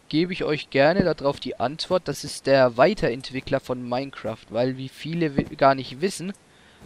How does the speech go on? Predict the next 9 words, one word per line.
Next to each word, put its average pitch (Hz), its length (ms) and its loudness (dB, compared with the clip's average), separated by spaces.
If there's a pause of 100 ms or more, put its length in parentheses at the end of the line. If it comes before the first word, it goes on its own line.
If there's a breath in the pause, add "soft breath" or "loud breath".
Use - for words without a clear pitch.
(120)
Notch 131 520 -2
entwickelt 151 560 -6
ja 147 100 2
Minecraft 127 560 -6
nicht - 180 -16
mehr 120 200 -8
weiter. 120 420 -6 (600)
Ach. - 160 0 (4000)
Hm. 170 120 -12